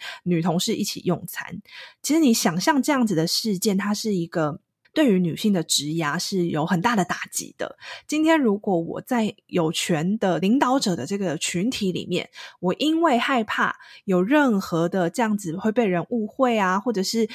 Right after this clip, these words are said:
有什么样子的可能会被指控的这个可能性，然后而阻断女性加入领导团队，会是本末倒置的。所以我觉得要，我们要很有意识的去看说，这样子的不管是事件或者是现象，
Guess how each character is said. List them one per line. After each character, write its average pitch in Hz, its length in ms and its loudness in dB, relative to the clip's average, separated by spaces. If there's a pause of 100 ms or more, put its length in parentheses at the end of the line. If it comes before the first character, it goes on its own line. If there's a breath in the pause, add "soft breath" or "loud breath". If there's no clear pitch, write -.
(160 loud breath)
有 202 120 0
什 226 140 0
么 190 80 0
样 233 160 0
子 190 100 -2
的 170 140 2
可 - 340 -6
能 185 120 2
会 233 60 2
被 262 140 4
指 190 240 2
控 254 300 4
的 190 100 4
这 233 120 2
个 202 80 4
可 190 260 0
能 160 240 -2
性， 247 320 -2 (240 loud breath)
然 180 160 -2
后 214 160 0
而 165 240 2
阻 170 380 -2
断 220 320 2 (260 loud breath)
女 175 220 0
性 202 280 2
加 185 240 2
入 196 220 2
领 180 260 -2
导 190 220 -2
团 139 320 -8
队， - 320 -2 (380 loud breath)
会 202 220 2
是 208 140 0
本 - 240 -4
末 170 180 -2
倒 - 260 -4
置 - 280 -4
的。 - 180 -16 (300 loud breath)
所 226 120 0
以 202 40 4
我 180 60 0
觉 190 160 0
得 208 120 -4
要， 254 100 4
我 233 80 2
们 190 120 0
要 233 120 4
很 202 240 -2
有 190 240 2
意 220 180 0
识 208 180 -4
的 180 100 2
去 190 160 -2
看 185 300 -4
说， 170 320 -2 (320 loud breath)
这 254 100 2
样 220 160 2
子 185 160 -4
的 135 180 -4
不 220 140 -6
管 180 160 -2
是 196 100 0
事 208 280 2
件 185 280 0
或 202 140 0
者 156 100 -4
是 180 140 -4
现 170 320 0
象， - 260 0